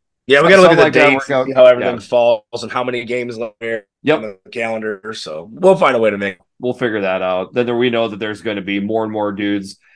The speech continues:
Speaker 2: jumping into the transfer portal, you know, stuff moving around, stuff like that. So we'll have some stuff to talk about for sure in the month of December, but you might not hear from us. You're not gonna hear from us twice a week, uh,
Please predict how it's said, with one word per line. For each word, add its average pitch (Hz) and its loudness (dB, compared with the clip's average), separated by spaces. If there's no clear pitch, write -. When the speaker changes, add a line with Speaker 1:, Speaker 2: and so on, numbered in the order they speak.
Speaker 2:
jumping 139 -2
into 127 -2
the 117 -8
transfer 117 -6
portal, 110 -4
you 107 -4
know, 101 -4
stuff - -4
moving 117 -4
around, 101 -4
stuff 101 -8
like 95 -4
that. 92 -6
So 90 -8
we'll 180 4
have 185 4
some 151 -10
stuff 165 -2
to 131 -14
talk 135 -2
about 123 -2
for 110 -12
sure 147 -4
in 123 -2
the 117 -4
month 117 -4
of 104 -6
December, 113 -4
but 101 -2
you 160 0
might 196 0
not 180 -2
hear 156 -2
from 143 -8
us. 127 -6
You're 170 -6
not 175 4
gonna 160 4
hear 156 2
from 151 -4
us 123 -6
twice 117 -6
a 113 -4
week, 98 -12
uh, 104 0